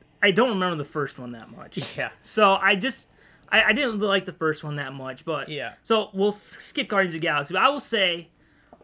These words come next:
Speaker 1: of the Marvel films that I, that I watched, there's only been, uh, how many have there been? I think this next one means nineteen.
Speaker 2: Yeah.
Speaker 1: Maybe I'll check, but it's over there.
Speaker 2: No, there's quite a bit.
Speaker 1: So I think,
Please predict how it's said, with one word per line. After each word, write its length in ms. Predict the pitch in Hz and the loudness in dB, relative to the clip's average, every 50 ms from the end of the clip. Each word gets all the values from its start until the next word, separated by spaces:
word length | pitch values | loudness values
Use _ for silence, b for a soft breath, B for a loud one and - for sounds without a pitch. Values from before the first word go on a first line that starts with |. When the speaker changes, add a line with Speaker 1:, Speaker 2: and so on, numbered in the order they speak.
| - _ _ _ _ _ _ _ | -20 _ _ _ _ _ _ _
Speaker 1:
of 220 | 202 220 247 220 185 | 2 2 2 4 2
the 100 | 214 220 | 2 2
Marvel 460 | 196 190 190 196 196 190 170 180 175 | 2 2 2 2 2 2 0 -4 -8
films 600 | 170 - - 165 147 135 131 131 131 131 120 - | -8 -8 -8 -8 -8 -8 -8 -10 -12 -12 -12 -8
that 140 | - 160 - | -6 -6 -4
I, 180 | - 160 160 151 143 - _ _ | 0 0 0 0 -2 -8 _ _
that 140 | 160 160 147 | -4 -2 -2
I 100 | 147 147 | -2 -2
watched, 300 | 147 139 131 127 123 - | -4 -4 -6 -6 -8 -8
there's 140 | 175 170 - | -8 -4 -2
only 220 | 262 262 247 226 208 | -2 0 0 0 0
been, 340 | 175 180 165 160 139 117 - _ _ _ _ _ | 0 -2 -4 -6 -10 -12 -18 _ _ _ _ _
uh, 140 | - 175 165 | -4 -4 -4
how 140 | - 196 247 | -4 -6 -10
many 140 | 285 302 294 | -10 -10 -10
have 100 | 277 202 | -6 -6
there 80 | 208 175 | -6 -6
been? 340 | 147 170 147 123 107 107 - - - _ _ b b b b b b b b b b b b b b | -6 -8 -10 -10 -12 -16 -20 -20 -20 _ _ b b b b b b b b b b b b b b
I 80 | - 156 | -12 -12
think 220 | - - 269 302 | -10 -8 -8 -6
this 180 | 269 262 196 - | -6 -6 -8 -8
next 260 | 190 196 196 196 - | -8 -8 -8 -8 -10
one 140 | 185 175 165 | -10 -8 -6
means 200 | 160 156 151 131 | -6 -8 -8 -8
nineteen. 640 | 139 147 139 139 123 - - - - 120 110 95 - - - _ _ _ _ | -8 -8 -8 -8 -10 -14 -18 -20 -18 -18 -18 -18 -20 -20 -20 _ _ _ _
Speaker 2:
Yeah. 240 | - 139 107 - - - - | -12 -12 -12 -14 -16 -2 0
Speaker 1:
Maybe 240 | 214 269 294 294 | 2 2 4 4
I'll 140 | 254 208 180 | 4 4 2
check, 720 | - - - - - - 151 123 127 104 - - _ - - - - _ _ _ _ _ _ _ _ | 0 -4 -10 -10 -8 -8 -8 -10 -10 -12 -12 -14 _ -20 -20 -20 -20 _ _ _ _ _ _ _ _
but 80 | - 120 | -16 -16
it's 100 | 117 - | -14 -14
over 160 | 127 127 143 160 | -12 -8 -4 -2
there. 100 | 175 165 | -2 -2
Speaker 2:
No, 60 | 170 | -2
there's 180 | 170 151 139 | -4 -6 -8
quite 400 | - _ - - - - 143 127 | -12 _ -20 -20 -18 -14 -12 -12
a 40 | 113 | -12
bit. 400 | 107 113 113 113 110 107 110 - | -12 -12 -14 -12 -12 -12 -14 -14
Speaker 1:
So 320 | - 175 - 220 208 202 - | -12 -2 4 6 6 6 6
I 100 | - 190 | 6 2
think, 560 | 190 190 - - 233 262 285 277 - - - | 2 2 -2 -4 -4 -2 -2 -8 -12 -16 -20